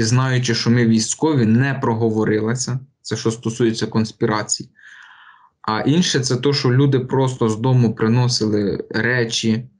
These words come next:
одяг, е, ну, все, що попросиш, вони все, е, діставали, купували. При цьому там навіть, м, дуже багато було таких ситуацій, коли хлопцям там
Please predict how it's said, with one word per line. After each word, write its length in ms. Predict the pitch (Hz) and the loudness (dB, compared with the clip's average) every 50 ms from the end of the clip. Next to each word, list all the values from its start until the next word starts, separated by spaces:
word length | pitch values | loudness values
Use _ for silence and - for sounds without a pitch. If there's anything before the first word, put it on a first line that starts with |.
| _ _ _ _ _ _ _ _ _ - | _ _ _ _ _ _ _ _ _ -2
одяг, 640 | 117 117 117 117 113 113 117 110 110 110 - - - | 0 2 2 2 2 2 0 0 0 -4 -8 -8 -4
е, 420 | 113 110 110 107 107 104 104 104 101 101 85 65 71 73 73 69 58 - - - _ _ _ _ _ _ _ _ _ _ - | -2 0 2 2 0 0 0 0 0 0 0 -2 -2 -2 -2 -2 -4 -6 -10 -12 _ _ _ _ _ _ _ _ _ _ -2
ну, 180 | 139 139 147 143 | 0 2 2 2
все, 300 | 135 - - - 160 139 | 2 0 0 0 0 -2
що 160 | 123 - 123 | 0 -2 -2
попросиш, 680 | - - 120 113 - 156 180 220 220 - 160 127 - - | -2 -2 -4 -2 0 0 0 0 0 -2 -2 -2 -4 -8
вони 260 | - 110 113 127 127 | -4 -2 2 2 2
все, 240 | 120 120 - - 147 | 2 0 0 -2 0
е, 260 | 151 156 151 127 - - _ _ _ _ _ _ _ _ _ - _ _ _ - - 58 57 55 65 71 73 78 80 78 69 65 64 62 65 71 69 | 0 0 -2 -4 -6 -8 _ _ _ _ _ _ _ _ _ -20 _ _ _ -20 -18 -18 -16 -12 -10 -10 -8 -8 -6 -6 -6 -8 -8 -8 -10 -10 -10
діставали, 680 | - 117 117 123 123 - - 131 127 151 156 147 139 127 | -8 -4 -2 -2 -2 -2 -2 0 2 2 2 2 0 -2
купували. 600 | 127 - - - 139 123 127 143 151 156 139 120 | -2 -4 -8 -6 -4 -2 0 0 2 2 0 -2
При 120 | - - 117 | -2 -4 -6
цьому 300 | 110 - 127 123 120 117 | -4 -2 0 0 0 0
там 240 | 110 117 113 113 113 | 0 0 0 2 2
навіть, 300 | 117 113 113 113 110 110 | 2 2 0 -2 0 0
м, 180 | 110 107 104 101 - - - - - _ _ 110 110 110 110 110 110 110 | -2 -2 -2 -6 -12 -18 -20 -20 -20 _ _ -2 0 0 2 0 0 0
дуже 240 | 113 127 123 120 123 | 0 0 2 2 2
багато 420 | 113 113 113 110 127 120 120 - 117 | 2 0 0 0 -2 -2 0 0 2
було 280 | 113 117 117 113 113 | 2 4 4 2 2
таких 320 | 113 - 107 - 120 113 - | 0 -2 -2 -2 -2 -2 -2
ситуацій, 520 | - 104 98 - 120 123 120 120 - 113 | -6 -4 -2 -2 -2 -2 -2 -2 -4 -4
коли 260 | 113 - 110 110 113 | -2 -2 0 0 0
хлопцям 540 | 110 - - 120 117 110 - - 113 107 104 | -2 -2 -2 -2 -2 -2 -2 -2 -2 -2 0
там 220 | 104 113 107 107 | 0 0 -2 -2